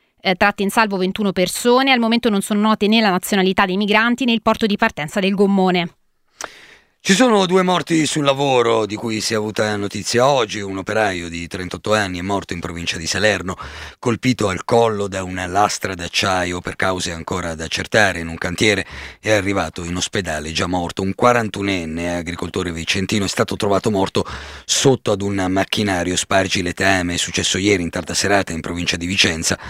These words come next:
Speaker 2: mentre l'uomo era impegnato in alcuni lavori agricoli.
Speaker 1: Borse in positivo e prezzo del petrolio in calo.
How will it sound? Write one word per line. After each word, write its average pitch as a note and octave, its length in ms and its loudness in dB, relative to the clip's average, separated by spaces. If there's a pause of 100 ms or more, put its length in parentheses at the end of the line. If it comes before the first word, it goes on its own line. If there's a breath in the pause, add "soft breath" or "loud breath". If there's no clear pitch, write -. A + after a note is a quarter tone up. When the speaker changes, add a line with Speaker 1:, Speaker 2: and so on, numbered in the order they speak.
(260 loud breath)
Speaker 2:
mentre A2 360 2
l'uomo F2+ 380 -2
era F#2 240 0
impegnato E2+ 800 -4 (100)
in G#2 160 0
alcuni D2+ 420 -2 (140)
lavori G2+ 380 4
agricoli. E2+ 520 -2 (1700 loud breath)
Speaker 1:
Borse A3 300 4
in F#3+ 60 4
positivo C4+ 580 4
e C#4+ 120 0
prezzo D4 320 2
del C4 140 0
petrolio B3 380 4
in A#3 140 2
calo. A3+ 480 4